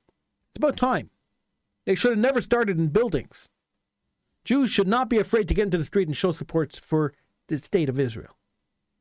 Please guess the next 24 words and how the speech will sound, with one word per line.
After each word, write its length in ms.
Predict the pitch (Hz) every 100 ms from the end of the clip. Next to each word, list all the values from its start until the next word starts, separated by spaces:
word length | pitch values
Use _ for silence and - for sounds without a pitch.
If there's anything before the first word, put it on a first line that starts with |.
| _ _ _ _ _ _ _
Jews 220 | 247 254
should 140 | 202
not 260 | 196 254 247
be 140 | 233
afraid 420 | 220 - 226 180 -
to 80 |
get 140 | 160 226
into 120 | 208
the 80 | 175
street 300 | - 220 143
and 80 | 156
yell, 340 | 175 180 160 _ _ _ -
"Let 180 | 226 202
my 220 | 190 175
people 360 | - 202 190
go." 500 | 160 139 202 127 87 _ _ _ _ _ _ _ _ _ _ _ _ _ _ _ _ _ _ _ _
Cowering 420 | - 233 247 233
in 60 | 214
our 120 | 180
homes, 320 | 160 226 233
cowering 340 | - 214 233 208
in 80 | 175
our 80 |
buildings, 600 | 160 127 240 240 247 196